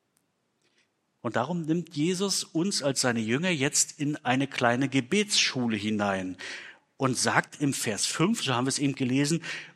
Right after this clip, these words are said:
„Und wenn ihr betet, sollt ihr, Punkt, Punkt, Punkt.“ Jesus gibt uns also einen Etikettekurs für unsere Audienz beim Vater, für unser Gespräch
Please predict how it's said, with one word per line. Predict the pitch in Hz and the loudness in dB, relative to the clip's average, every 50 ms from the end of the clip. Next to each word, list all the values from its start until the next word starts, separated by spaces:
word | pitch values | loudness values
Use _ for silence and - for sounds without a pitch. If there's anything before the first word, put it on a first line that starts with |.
| _ _ - | _ _ 4
„Und | 185 196 233 240 233 - - - 131 | 6 6 6 6 4 0 -2 0 2
wenn | 139 143 156 180 175 | 4 4 4 4 0
ihr | - - 139 123 120 113 - | -2 -2 0 2 2 2 0
betet, | - - - 120 113 123 147 151 - 196 208 214 208 - | -2 -2 0 2 4 4 2 2 4 2 2 2 0 -4
sollt | - - 131 147 170 185 185 180 160 - - - - | -6 -2 2 4 4 6 6 4 2 0 -6 -10 -4
ihr, | 135 127 120 107 98 90 - _ _ | 0 0 2 0 0 -4 -8 _ _
Punkt, | - 120 110 104 104 | -6 -6 -6 -6 -8
Punkt, | - - 104 98 - | -10 -10 -10 -10 -10
Punkt.“ | - - - 90 85 85 - _ - - - - _ _ _ _ _ _ _ _ _ _ _ _ _ _ _ _ _ _ _ _ _ _ _ _ _ _ _ _ _ _ _ _ _ _ _ _ _ _ _ _ _ _ _ _ _ _ _ _ _ _ _ _ _ _ _ _ _ _ _ _ _ _ _ _ _ _ _ _ _ _ _ _ _ - | -12 -16 -16 -16 -16 -18 -20 _ -20 -20 -20 -20 _ _ _ _ _ _ _ _ _ _ _ _ _ _ _ _ _ _ _ _ _ _ _ _ _ _ _ _ _ _ _ _ _ _ _ _ _ _ _ _ _ _ _ _ _ _ _ _ _ _ _ _ _ _ _ _ _ _ _ _ _ _ _ _ _ _ _ _ _ _ _ _ _ -6
Jesus | - 143 147 156 147 - | -4 -2 0 0 0 0
gibt | 175 180 - 170 | -2 -2 0 0
uns | 156 143 - | -2 0 4
also | - 151 131 139 | 4 4 4 6
einen | 127 127 123 123 | 4 2 0 0
Etikettekurs | - 131 - - - - 196 - 220 - - - 175 175 165 - - - - - | -2 -2 -4 -2 -2 0 0 0 0 -2 0 2 4 4 4 2 0 -4 -4 -4
für | - - 151 139 | -2 -2 -2 0
unsere | - 165 165 175 151 151 143 | 2 2 2 2 2 2 2
Audienz | 131 139 135 113 117 123 139 156 156 - - - - - - - _ _ | 2 2 2 2 4 4 4 4 4 0 -2 -6 -8 -14 -20 -20 _ _
beim | - 131 131 120 | 4 4 4 4
Vater, | - - 151 165 160 127 113 | 6 6 8 8 8 6 2
für | - - 127 | 0 0 0
unser | 139 143 156 139 | 0 2 0 0
Gespräch | 127 - - - 113 110 123 131 135 - - | 0 -2 -4 -4 -2 0 0 0 0 -2 -4